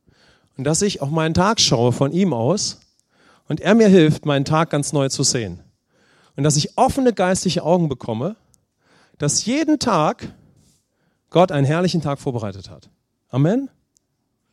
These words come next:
Der Fokus meines Tages ändert sich, wenn ich von Jesus aus auf den Tag schaue. Habt ihr das?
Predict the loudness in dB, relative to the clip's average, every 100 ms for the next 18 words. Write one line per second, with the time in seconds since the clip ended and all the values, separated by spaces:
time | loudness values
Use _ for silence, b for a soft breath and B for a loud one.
0 | _ -12 -4 -2 -2 -2 -2 -2 -2 -4
1 | -6 -6 -4 -2 -2 -6 -6 -8 -8 -8
2 | -6 -2 -2 -4 -8 -10 -12 -14 -16 -14
3 | -14 -14 -16 -20 _ _ _ _ _ _
4 | _ -12 -10 -8 -8 -8 -10